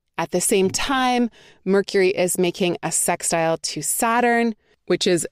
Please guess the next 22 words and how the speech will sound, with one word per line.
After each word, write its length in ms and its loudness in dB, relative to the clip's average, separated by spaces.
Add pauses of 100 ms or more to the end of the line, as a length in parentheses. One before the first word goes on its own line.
very 440 2
stabilizing 1080 0 (460)
and 200 2
really 420 2
good 380 0
for 380 0
thinking 720 0
along 520 -2 (100)
practical 960 -2 (120)
lines. 800 -4 (920)
And 760 2 (840)
then 680 2 (540)
by 160 0
the 120 4
next 500 0
day, 600 2 (260)
but 180 2
really 420 4 (160)
at 280 -2
the 120 2
same 340 2
moment, 500 2